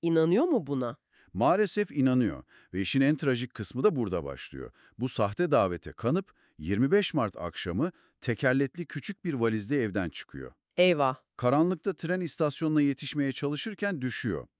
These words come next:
Speaker 2: Başından ve boynundan çok ağır yaralanıyor. Üç gün sonra da, yani yirmi sekiz Mart'ta hastanede hayatını kaybediyor.
Speaker 1: Vah, korkunç bir son gerçekten. Peki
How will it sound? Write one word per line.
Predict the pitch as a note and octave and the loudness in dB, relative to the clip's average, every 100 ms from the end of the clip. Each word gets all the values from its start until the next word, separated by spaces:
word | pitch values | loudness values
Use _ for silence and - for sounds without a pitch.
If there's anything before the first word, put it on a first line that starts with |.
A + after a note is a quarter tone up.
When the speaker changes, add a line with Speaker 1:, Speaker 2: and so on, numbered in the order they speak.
| _ _ - | _ _ -2
Speaker 2:
Başından | G#2+ - C3+ D3 D#3 | -2 2 2 2 2
ve | C#3 | 0
boynundan | A2+ A2+ A2 A#2+ D#3 | 0 0 0 0 -2
çok | - - F3+ | -4 -4 -4
ağır | C#3+ G2 F2 | 0 0 0
yaralanıyor. | D#2 D#2 D2+ D2 D2+ E3 G3 _ _ _ _ | -2 -4 -4 -6 -4 -4 -6 _ _ _ _
Üç | F#3+ - | -6 -6
gün | - C#3 | -2 -2
sonra | - G2+ E2+ D#2 | 0 -2 -2 -2
da, | A2+ A2 | -4 -2
yani | G2+ F2+ E2+ | -2 -2 -2
yirmi | E2+ F#2 | -4 -4
sekiz | - F#2+ F#3 | -6 -8 -6
Mart'ta | C3 E2+ - G#2+ E3 _ _ | -6 -6 -4 -2 -2 _ _
hastanede | - A2 - F2 F2+ D3 | -6 -4 -4 -4 -4 -2
hayatını | C#3 B2+ A#2+ B2 | 2 2 2 -2
kaybediyor. | - C#2+ C2 B1+ C2 B1 _ - | -4 -10 -12 -14 -14 -16 _ 0
Speaker 1:
Vah, | F#3 F#3 - | 4 2 0
korkunç | G3 F#3+ - A3+ - | 0 0 2 -2 -2
bir | E3+ | -4
son | - E3+ E3 | 0 2 4
gerçekten. | E3 E3+ E3+ - D3 D#3 _ _ - - - _ | 2 0 -4 -6 -6 -6 _ _ -20 -20 -20 _
Peki | F4 F#4 - C#4 C#4 | -2 0 0 2 2